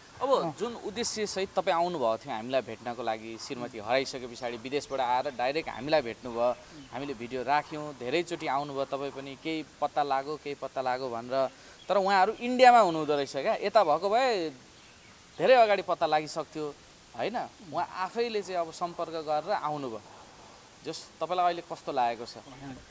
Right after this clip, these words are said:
Speaker 2: ठिकै छ, मलाई त राम्रो लागिरहेको छ, होइन? अब इन्डियामा उनीहरू, उनीहरू चाहिँ के अरे, दिल्ली हरियाणामा छन् अरे, होइन? दिल्ली हरियाणामा छ। दिल्ली हरियाणा भनेको अब ठाउँ, महँगो ठाउँ हो, होइन? हुनु त नेपाली बस्ने ठाउँ हो। अब दुई महिनासम्म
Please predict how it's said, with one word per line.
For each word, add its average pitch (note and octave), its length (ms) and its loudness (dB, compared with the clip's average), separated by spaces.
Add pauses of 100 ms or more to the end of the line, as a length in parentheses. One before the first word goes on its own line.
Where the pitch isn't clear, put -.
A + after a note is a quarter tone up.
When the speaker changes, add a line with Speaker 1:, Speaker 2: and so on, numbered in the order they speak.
(220)
Speaker 2:
ठिकै D#3+ 360 4
छ, - 80 -6
मलाई E3 280 4
त D3+ 60 0
राम्रो D#3 280 4
लागिरहेको D3 380 6
छ, - 40 0
होइन? C#3+ 220 4
अब D3 220 2
इन्डियामा D3 500 4
उनीहरू, C#3+ 320 2
उनीहरू C3+ 280 2
चाहिँ C#3+ 180 0 (100)
के D3+ 60 0
अरे, C3+ 420 0
दिल्ली C#3+ 320 0
हरियाणामा C3+ 520 4
छन् C3+ 200 -2
अरे, C#3+ 240 2
होइन? C#3+ 240 -2 (560)
दिल्ली C#3+ 280 0
हरियाणामा C#3 500 4
छ। - 80 -6 (100)
दिल्ली C#3+ 320 0
हरियाणा C3+ 420 0
भनेको B2 280 -4
अब C3+ 220 2
ठाउँ, C3+ 200 -6
महँगो C#3+ 280 4
ठाउँ C#3 200 0
हो, C3+ 320 0
होइन? C3 180 -4 (520)
हुनु C#3+ 140 0
त C#3 80 -2
नेपाली D3 360 4
बस्ने C#3+ 240 2
ठाउँ C#3 200 0
हो। C#3 200 0 (420)
अब C#3 100 -6 (480)
दुई F3+ 120 2
महिनासम्म F3+ 560 6